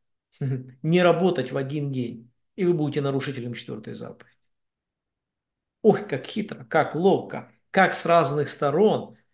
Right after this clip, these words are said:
Если этого не понимать, я просто представляю себе, что будет, когда мы, как адвентистский народ, с этими нашими, не этими знаниями, классическими, вот этими зашоренными идеями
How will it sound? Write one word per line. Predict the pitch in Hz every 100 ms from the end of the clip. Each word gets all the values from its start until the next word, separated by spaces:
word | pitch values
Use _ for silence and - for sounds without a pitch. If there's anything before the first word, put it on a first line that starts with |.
| _ _ -
Если | 226 220 214
этого | 196 185
не | 190
понимать, | 190 160 160 175 240 320 - _ _ _ _ _ -
я | 240
просто | 247 226 214
представляю | 220 214 220 220 208 180
себе, | - 160 165 143 123 127 131
что | - 196
будет, | 143 196 131 127
когда | 139 139 160
мы, | 151
как | 143 135
адвентистский | 139 147 139 160 - 147
народ, | 143 226 - -
с | - 185
этими | 175 156
нашими, | 151 165 156 143 - - _
не | - 139
этими | - 143 156 240 240
знаниями, | 196 170 120 120 120
классическими, | 165 143 240 - - - 123
вот | 127
этими | 139 123
зашоренными | 123 165 - 214 156 135 117 123 127 _ _
идеями | 151 131 220 277 160 113 -